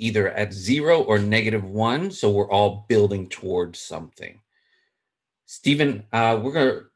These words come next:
gonna play our second round, uh, which is a, uh, a challenge that, uh, we placed for everyone to try to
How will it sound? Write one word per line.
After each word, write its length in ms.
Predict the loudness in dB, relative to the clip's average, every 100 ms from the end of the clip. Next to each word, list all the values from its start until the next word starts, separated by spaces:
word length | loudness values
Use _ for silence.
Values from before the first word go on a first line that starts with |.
| _
gonna 180 | -4 -2
play 340 | -2 -2 0
our 220 | 0 -2 -4
second 440 | -4 -4 -2 -4
round, 580 | -6 -4 -2 -4 -6 -14 -20 _ _ _ -6
uh, 260 | -2 -2
which 600 | -2 -2 0 0 -2 -8 -4
is 580 | -2 -2 -4 -8 -12 -10
a, 340 | -8 -6 -8 -8
uh, 380 | -8 -6 -8 -6
a 140 | -6
challenge 760 | -4 -4 0 0 0 -4 -10 -10
that, 320 | -8 -8 -8 -14
uh, 340 | -14 -14 -16 -18 _ _ _ _
we 140 | -8 -8
placed 640 | -8 -10 -10 -10 -14 -18 _ _ _ _
for 260 | 0 2
everyone 500 | 0 -2 -4 -6 -8
to 280 | -10 -12 -12 -12
try 380 | -12 -4 0 0
to 240 | 0 -6